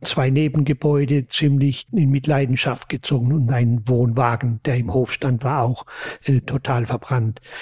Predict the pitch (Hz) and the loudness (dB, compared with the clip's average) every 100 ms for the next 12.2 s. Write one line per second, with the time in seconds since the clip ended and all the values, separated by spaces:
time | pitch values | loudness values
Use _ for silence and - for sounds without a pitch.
0 | - - - - _ - 143 - 160 160 | -16 -16 -20 -20 _ -4 -2 2 2 2
1 | - 147 139 147 147 139 131 127 123 151 | 0 0 2 2 2 2 0 -2 -2 0
2 | 131 131 - 131 - 147 - - 135 - | 0 0 -2 -2 0 0 0 0 0 2
3 | 135 139 147 135 117 139 131 113 131 120 | 0 0 -2 -4 -2 0 2 2 0 0
4 | 110 _ _ _ - _ 170 165 165 165 | -4 _ _ _ -20 _ 0 2 2 0
5 | 165 - _ _ 165 135 131 131 131 120 | -2 -8 _ _ 0 2 2 2 0 -2
6 | _ - 180 175 - - - - - _ | _ -2 0 0 -2 -16 -20 -20 -20 _
7 | _ _ - - 160 160 180 - - 143 | _ _ -20 -2 2 2 0 -4 -2 0
8 | 143 147 147 156 147 - 277 - 156 202 | 0 0 0 0 0 -6 -10 -2 0 0
9 | - 170 156 170 151 156 156 156 - 123 | -2 -2 0 0 2 2 2 0 0 -2
10 | 156 156 160 143 131 131 160 160 175 135 | 0 0 0 -2 0 0 2 2 -2 0
11 | 170 156 _ - - - 147 143 156 143 | 0 0 _ -20 -16 -2 2 4 2 2
12 | 160 156 | 0 0